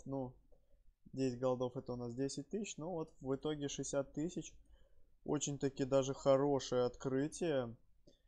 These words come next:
Если бы мне так везло бы с простыми контейнерами и тре-, и четвёртый раз четыре синих контейнера. Вы представляете, четыре штуки выдало синих. И всего лишь первый был белый, хотя как начиналось, я уж думал, вообще всё будет печально, но падает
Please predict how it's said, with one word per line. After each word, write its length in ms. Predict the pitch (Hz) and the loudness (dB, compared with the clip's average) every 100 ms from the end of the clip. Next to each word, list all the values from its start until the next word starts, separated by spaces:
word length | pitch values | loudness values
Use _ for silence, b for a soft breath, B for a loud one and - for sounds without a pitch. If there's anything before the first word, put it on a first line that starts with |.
| _ | _
Если 240 | 135 143 139 | 0 0 0
бы 120 | 139 | 0
мне 180 | 139 139 | 2 2
так 200 | 139 - | 2 2
везло 320 | 135 131 147 | 0 4 4
бы 100 | 139 | 4
с 80 | - | 4
простыми 520 | 165 160 - 220 196 | 6 6 6 6 8
контейнерами 560 | 180 170 175 170 165 175 | 10 10 8 6 6 4
и 180 | 165 | 2
тре-, 460 | 151 160 156 160 151 - | 0 2 6 8 6 2
и 140 | 151 | -4
четвёртый 580 | - 143 147 170 160 143 | -2 -4 4 6 6 4
раз 280 | 135 127 - - | 4 4 0 -2
четыре 560 | 165 147 175 185 196 | 0 0 0 0 0
синих 400 | 175 - 143 147 | -2 -2 -4 -2
контейнера. 480 | - 131 131 123 117 | 0 0 0 -2 -4
Вы 140 | 117 | -4
представляете, 560 | 117 127 - 135 135 120 | -6 -6 -2 0 0 -4
четыре 500 | - 135 - 156 135 | -8 -8 -2 -2 0
штуки 320 | 127 139 131 | -2 -4 -4
выдало 380 | 127 131 123 123 | -2 0 0 -2
синих. 360 | - 160 208 - - - B B | -2 -2 -2 -6 -20 -20 B B
И 80 | - | -6
всего 240 | 185 185 | 2 4
лишь 160 | 175 147 | 4 4
первый 320 | - 165 165 | 4 6 6
был 220 | 143 139 | 4 2
белый, 400 | 131 127 147 180 | 2 2 2 2
хотя 480 | 165 - 123 - 131 | 0 0 0 2 0
как 220 | 127 131 | 0 -4
начиналось, 640 | 131 127 135 127 143 151 - | -4 -4 -4 0 0 0 2
я 100 | 131 | 2
уж 120 | 131 | 2
думал, 320 | 131 131 120 - b b b | 2 0 0 -6 b b b
вообще 340 | 135 143 151 135 | 0 2 2 0
всё 180 | - | 0
будет 240 | 135 135 - | 2 0 0
печально, 500 | 131 - 135 170 135 | -2 4 4 4 0
но 380 | 120 123 143 143 | 0 -2 -2 -2
падает 500 | - 123 131 131 | 0 2 4 0